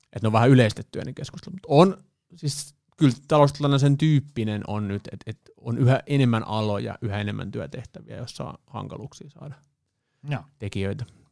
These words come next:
Speaker 2: Entä sitten yritykset, jotka ne, ne haluaa niinku hyviä tyyppejä töihin? Niin,
Speaker 1: Kyllä.
Speaker 2: niin, tota, ja, ö, sit useinhan ne on sit semmosia tyyppejä, joilla on niinku varaa valita,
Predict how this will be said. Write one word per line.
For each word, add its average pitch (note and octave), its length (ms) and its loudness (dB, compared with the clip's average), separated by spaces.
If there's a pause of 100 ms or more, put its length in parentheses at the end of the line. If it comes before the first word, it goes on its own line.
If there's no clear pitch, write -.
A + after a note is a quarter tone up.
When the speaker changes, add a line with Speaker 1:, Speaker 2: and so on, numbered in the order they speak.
(300)
Speaker 2:
Entä A3+ 180 -4
sitten - 280 -8 (300)
yritykset, G#3 360 -6
jotka F3+ 260 -6
ne, G3 180 -6
ne F3+ 120 -4
haluaa F#3+ 240 0
niinku - 480 -8 (420)
hyviä G3 300 0
tyyppejä G#2+ 500 -6
töihin? A2 420 -8 (200)
Niin, C#3 80 -6
Speaker 1:
Kyllä. A2 220 2
Speaker 2:
niin, A#2 100 -8 (560)
tota, D#3 360 -2 (680)
ja, C3+ 200 -8
ö, D3 280 -12
sit D#3+ 220 -8
useinhan D#3 420 -2
ne D3+ 80 -2
on D3+ 100 -2
sit - 140 -12
semmosia D#3 340 -2
tyyppejä, D3 460 -4
joilla D3 200 -2
on D3 60 -4
niinku D3 260 -8 (120)
varaa D#3 260 -2
valita, B2+ 360 -6